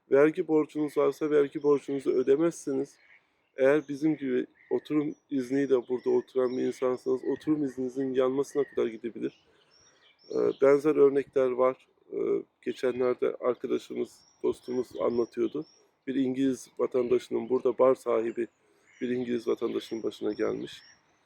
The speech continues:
Ee, benim aslında aklıma takılan bir şey var. Ee, çeşitli araştırmalar okuyoruz. Ee, YouTube'dan videolar izliyoruz. Ee, sokak röportajları vesaire. Birçok insanın yurt dışında yaşama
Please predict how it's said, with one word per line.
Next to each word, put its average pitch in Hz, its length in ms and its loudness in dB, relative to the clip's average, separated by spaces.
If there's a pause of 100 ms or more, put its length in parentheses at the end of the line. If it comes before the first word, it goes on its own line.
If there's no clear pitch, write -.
(540)
Ee, 147 180 2
benim 247 220 4
aslında 202 320 4
aklıma 233 260 4
takılan 226 420 4
bir 214 60 -12
şey 254 200 0
var. 262 140 4 (180)
Ee, 175 340 0 (300)
çeşitli 202 360 4
araştırmalar 220 580 6
okuyoruz. 170 520 4
Ee, 156 500 0 (100)
YouTube'dan 196 420 2
videolar 190 320 8
izliyoruz. 151 600 -2
Ee, 143 360 0
sokak - 380 -4
röportajları 139 640 4
vesaire. 143 520 0 (640)
Birçok 220 320 -2
insanın 214 320 6
yurt 226 240 -6
dışında 208 280 6
yaşama 208 440 4